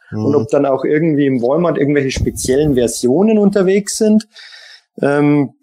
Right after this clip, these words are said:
Speaker 2: gab, gibt's ja auch öfters mal. Gab bei, ich weiß nicht, ob's bei Mattel auch schon so war, aber ich glaub, aber es, ich glaub, oder wahrscheinlich eher nicht, war bei Loyal Subjects halt immer diese Walmart Exclusives oder Hot Topics Ex-, Exclusives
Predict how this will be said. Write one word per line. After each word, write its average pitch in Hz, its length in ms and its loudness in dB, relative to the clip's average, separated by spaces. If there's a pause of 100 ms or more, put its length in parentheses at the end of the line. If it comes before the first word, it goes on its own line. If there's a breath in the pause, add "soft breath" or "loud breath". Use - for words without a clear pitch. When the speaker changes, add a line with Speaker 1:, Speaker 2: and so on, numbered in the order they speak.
(100)
Speaker 2:
gab, 143 240 -2
gibt's - 200 -2
ja - 120 0
auch 170 180 -2
öfters 170 400 -2
mal. 175 360 -2 (120)
Gab 131 220 -8
bei, 131 340 0 (240)
ich - 140 -10
weiß 135 100 0
nicht, 147 80 0
ob's - 160 -4
bei 135 100 0
Mattel 131 320 0
auch 131 200 0
schon 165 180 0
so 147 120 0
war, 147 280 0
aber 127 200 -2
ich - 100 -8
glaub, - 300 -4
aber 117 180 0
es, - 180 -8 (580)
ich - 180 -20
glaub, - 220 0
oder 127 360 0 (140)
wahrscheinlich 135 400 -2
eher 143 160 2
nicht, 143 200 0
war 127 140 0
bei 135 60 2
Loyal 131 260 0
Subjects 127 520 -4
halt 120 140 0
immer 123 160 0
diese 117 260 0
Walmart 131 400 0
Exclusives 135 640 -2
oder 117 200 -4
Hot 131 160 -4
Topics - 400 -2
Ex-, - 400 -6
Exclusives 113 760 -2